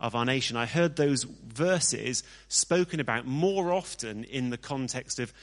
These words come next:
Christians opposing social change than in any other way. And some of you will have heard those things said as well. Then one day I was reading a close parallel of those verses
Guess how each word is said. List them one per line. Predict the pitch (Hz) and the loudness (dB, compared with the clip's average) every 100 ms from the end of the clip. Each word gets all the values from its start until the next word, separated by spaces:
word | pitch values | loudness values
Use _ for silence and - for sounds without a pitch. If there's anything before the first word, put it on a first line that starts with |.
| - _ | -20 _
Christians | - 180 - - 139 131 127 - | -6 -2 -2 -2 -2 0 -2 -4
opposing | 131 - - 170 165 139 131 120 | -10 -8 -4 -2 0 -2 -2 0
social | - 131 120 127 117 | 0 0 -2 -4 -4
change | 131 110 113 - 127 135 - - - _ _ _ _ _ _ _ _ - | -4 -4 -6 -10 -8 -8 -10 -16 -20 _ _ _ _ _ _ _ _ -14
than | 117 120 120 | -4 -2 0
in | 120 | -2
any | 120 117 113 | -2 -2 -2
other | 110 107 98 - - | -4 -6 -8 -20 -10
way. | 107 107 107 101 _ _ - | -8 -6 -8 -14 _ _ -10
And | 113 110 | -4 0
some | 160 | 0
of | 135 | 0
you | 127 135 | 0 0
will | 120 | 0
have | 113 | -4
heard | - 113 98 - | -8 -10 -10 -8
those | 117 113 - | -6 -6 -8
things | 110 107 104 - | -8 -8 -10 -8
said | - 110 104 | -6 -6 -6
as | 110 113 | -8 -4
well. | 120 101 98 - - - - - | -2 -2 -6 -14 -20 -20 -20 0
Then | 175 180 - - | 2 2 -2 -8
one | 170 240 285 | 4 6 6
day | 214 147 131 139 | 8 8 6 4
I | 156 | 2
was | 165 165 | 2 2
reading | 220 202 170 170 | 2 4 4 4
a | 160 | -2
close | - - 208 214 - | -6 -2 0 4 2
parallel | - - 220 220 180 110 107 107 123 131 - _ - - _ _ _ _ - | 0 -4 -2 0 0 0 -2 -6 -8 -10 -20 _ -20 -20 _ _ _ _ -2
of | 131 120 | -2 0
those | 131 131 - | 0 0 0
verses | 120 113 - 113 110 | -2 0 -2 -2 -4